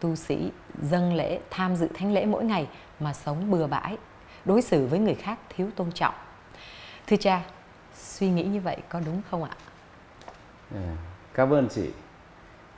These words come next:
Speaker 2: Câu hỏi này, ờ, làm cho tôi cũng cảm thấy, ờ, phải dùng cái từ gì?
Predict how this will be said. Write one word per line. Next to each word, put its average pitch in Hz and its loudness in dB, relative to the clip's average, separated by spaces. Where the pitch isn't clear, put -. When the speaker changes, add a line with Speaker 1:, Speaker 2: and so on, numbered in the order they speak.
Speaker 2:
Câu 175 12
hỏi 117 12
này, 120 8
ờ, 117 8
làm 113 6
cho 147 2
tôi 151 4
cũng 151 0
cảm 87 2
thấy, 147 0
ờ, 143 -2
phải 98 2
dùng 98 2
cái 147 4
từ 104 6
gì? 85 -2